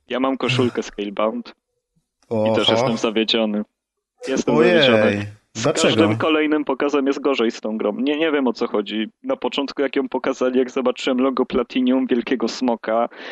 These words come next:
Speaker 1: i, i tego
Speaker 2: Na
Speaker 1: typa,
Speaker 2: początku to
Speaker 1: który
Speaker 2: tylko
Speaker 1: ma
Speaker 2: render chyba
Speaker 1: zbroję.
Speaker 2: pokazali, nie? Tak, w zeszłym
Speaker 1: No, ale
Speaker 2: roku czy tam
Speaker 1: wiesz,
Speaker 2: dwa
Speaker 1: to był
Speaker 2: lata temu.
Speaker 1: jakiś proof of concept,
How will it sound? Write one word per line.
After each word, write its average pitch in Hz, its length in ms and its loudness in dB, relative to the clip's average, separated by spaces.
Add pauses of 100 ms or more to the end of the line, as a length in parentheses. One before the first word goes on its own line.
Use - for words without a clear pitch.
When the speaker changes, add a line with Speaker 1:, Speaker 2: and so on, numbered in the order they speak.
(200)
Speaker 1:
i, 113 380 0
i 131 60 -2
tego 127 220 0
Speaker 2:
Na 123 40 2
Speaker 1:
typa, 127 120 0
Speaker 2:
początku 151 260 4
to 175 80 4
Speaker 1:
który 139 120 4
Speaker 2:
tylko 120 120 6
Speaker 1:
ma 165 40 6
Speaker 2:
render 185 240 4
chyba - 160 4
Speaker 1:
zbroję. 147 180 4
Speaker 2:
pokazali, 120 400 6
nie? 113 320 2 (180)
Tak, 107 200 -2
w 110 160 2
zeszłym 135 280 2
Speaker 1:
No, 143 60 6
ale 156 80 6
Speaker 2:
roku 156 140 6
czy 170 140 6
tam 165 100 4
Speaker 1:
wiesz, 160 180 2
Speaker 2:
dwa - 100 -4
Speaker 1:
to - 40 -8
był 110 80 2
Speaker 2:
lata 170 120 4
temu. 170 60 4 (140)
Speaker 1:
jakiś 202 160 0
proof - 300 -2
of 165 280 0
concept, 165 800 0